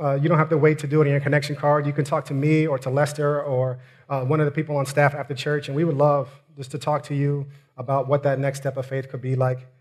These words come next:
in your life. Let me pray for us. Uh, Jesus, uh, we come to you, uh, with full confidence, God, that you, uh, inspire us to live a much better life than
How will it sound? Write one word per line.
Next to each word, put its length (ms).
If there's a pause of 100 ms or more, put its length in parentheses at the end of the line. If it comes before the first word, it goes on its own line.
(180)
in 80
your 100
life. 220 (800)
Let 40
me 60
pray 140
for 160
us. 180 (2750)
Uh, 100
Jesus, 560 (680)
uh, 120
we 120
come 200
to 120
you, 300 (640)
uh, 340 (440)
with 140
full 180
confidence, 760 (520)
God, 140
that 200
you, 300 (880)
uh, 200 (260)
inspire 560
us 300
to 120
live 260
a 40
much 260
better 160
life 340
than 400